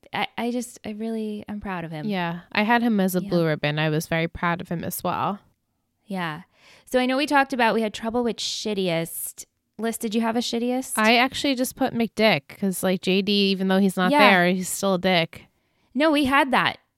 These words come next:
Speaker 1: People wrote J D, even though he was, really wasn't in this episode.
Speaker 2: 'Cause he's
Speaker 1: He's
Speaker 2: a
Speaker 1: just
Speaker 2: disrespectful little fucking brat.
Speaker 1: Right. Yeah.
Speaker 2: Can you guys confirm something for me before Molly has her shittiest?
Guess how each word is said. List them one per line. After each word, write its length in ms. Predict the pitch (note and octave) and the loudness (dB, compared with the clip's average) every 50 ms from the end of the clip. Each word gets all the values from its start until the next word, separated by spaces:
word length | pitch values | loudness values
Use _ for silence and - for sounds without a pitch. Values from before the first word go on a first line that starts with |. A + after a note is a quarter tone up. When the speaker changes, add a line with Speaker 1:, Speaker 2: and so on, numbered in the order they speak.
| _ - | _ -10
Speaker 1:
People 260 | A3+ B3+ A#3+ C4 B3 A#3+ | -6 -4 -2 -2 0 0
wrote 320 | A#3+ A#3+ A3+ - - _ | 0 0 -2 -4 -6 _
J 160 | - A3+ G3+ F#3+ | -6 -6 -4 -4
D, 60 | F#3 F#3 | -4 -4
even 160 | G3 G3 G3+ | -4 -2 -2
though 80 | G3 | -2
he 100 | G3 G3+ G3 | -2 -2 -4
was, 160 | G3+ G3 G3+ - - | -4 -6 -8 -12 -12
really 220 | - G#3 G#3 G3+ F#3+ | -6 -4 -4 -2 -2
wasn't 220 | G3 F#3+ F#3+ F#3+ | -2 -2 -2 -4
in 60 | F#3 | -4
this 140 | F#3 F#3 - | -4 -4 -6
episode. 200 | A3 A3 G#3+ B3 A#3+ | -4 -2 0 0 0
Speaker 2:
'Cause 80 | - | 0
he's 120 | C#4 C4 - | 0 -2 -2
Speaker 1:
He's 80 | B3+ G#3 | -2 0
Speaker 2:
a 20 | |
Speaker 1:
just 140 | A#3 B3 B3 | 0 0 2
Speaker 2:
disrespectful 520 | B3 A#3+ - - A#3+ A#3 A3+ - B3 A#3+ A#3 | 2 2 2 2 0 0 0 0 -2 -2 0
little 220 | A#3 A3+ G#3+ F#3 | 2 0 0 0
fucking 400 | - - - A3 A3 A3 G#3 F#3 | -2 -4 -4 -2 -2 0 0 0
brat. 360 | F3+ F3+ F#3+ G#3 G3 - - _ _ - | 0 2 2 4 2 2 0 _ _ -8
Speaker 1:
Right. 380 | F#3+ G3+ F#3+ E3+ D#3+ - - - _ _ _ | -2 0 0 0 0 -2 -6 -10 _ _ _
Yeah. 420 | - G3+ G3 F#3 F3 E3 D#3+ F3+ F#3 - _ _ _ _ _ _ _ - - | -8 -6 -4 -4 -4 -4 -6 -8 -10 -14 _ _ _ _ _ _ _ -6 -2
Speaker 2:
Can 140 | D4 D4 | 0 0
you 80 | E4 E4+ | 2 2
guys 200 | G4 A4+ A#4+ - | 2 2 0 0
confirm 480 | - G#4+ F#4+ - - C4 A#3+ A#3+ A#3+ A#3 | 0 -2 -2 0 2 2 2 2 2 0
something 400 | - B3+ A#3 A#3 A3 A3+ A3 G#3+ | 0 -2 -2 -2 -2 -2 -2 -2
for 160 | - A3 A3 | -2 -2 0
me 440 | A3 G#3+ G#3 G#3 G#3 G#3 G#3+ G#3+ _ _ _ _ _ _ _ _ - | 2 2 2 2 0 0 -2 -6 _ _ _ _ _ _ _ _ -8
before 300 | G#3 - - A#3 A3+ A3 | -6 0 2 4 4 4
Molly 280 | A3 G#3 G3+ G3 G3 G#3 | 4 4 2 2 2 2
has 280 | G#3+ G3 F#3 - - - | 2 2 0 0 -4 -4
her 380 | - G3+ F3 E3+ E3 E3 E3+ E3+ | -2 -2 0 0 0 -2 -4 -6
shittiest? 760 | - - F#3+ F3 F#3+ F3 - G2 - G3 - - - - | -6 -6 -6 -4 -4 -4 -4 -4 -4 -6 -8 -10 -14 -14